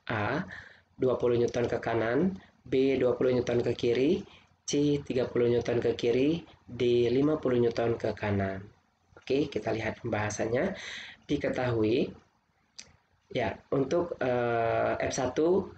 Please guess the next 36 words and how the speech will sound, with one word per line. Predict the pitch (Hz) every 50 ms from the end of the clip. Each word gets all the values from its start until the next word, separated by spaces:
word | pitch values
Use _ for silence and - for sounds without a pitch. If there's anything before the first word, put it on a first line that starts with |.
| - - - _ _ _ -
lima | 139 131 123 113 120
puluh | 120 117 117
newton, | 113 - - 127 131 151 180 190 -
F | - - 123 - 127
dua-nya | 127 120 113 113 117 113 113 110 107 107
lima | 107 117 117 117 113 107
belas | 104 117 113 113 113 - - -
newton | - - 135 123 123 - 123 120 117 110
ke | - 123 117
kiri, | - - 117 110 131 143 180 - - - - - - -
dan | - 120 110 - -
F | - 135 127
tiga-nya | - - 135 127 127 123 120 127 127 123 123 123 127 123 - - - - - _ _ -
lima | 131 135 127 123 120 117 110
belas | 120 120 123 - -
newton | 135 131 131 - 143 139 143 143 139 135
ke | 139 127 117 -
kiri. | - - 117 110 110 104 98 - - - _
Tanda | - 120 117 123 139
panah | 143 - 123 123 120
kiri | 120 - 127 131 143 151
menandakan | 147 131 117 113 113 113 107 - 123 120 120 113 113 107 107 107 - - -
negatif, | 120 127 110 110 110 101 - 151 170 190 185 - - - - - - -
ke | - - 117 -
kanan | 117 113 117 123 131 135 135 143 143 - - - _ _ _ _ _
tandanya | - 120 113 110 110 104 110 107 98
positif. | - - 113 - - - - - 104 - - _ - - - - - - - 139
Untuk | 131 131 - 156 - -
rumus | 135 123 135 151 - 143
resultan | 127 117 - 139 120 123 - 120 120
gaya | 110 117 127 147
sama | 156 - 131 123 123
dengan | 120 120 123 117 117
F | 117 - -
satu | 151 143 - 156 165
tambah | 160 147 135 127 117 -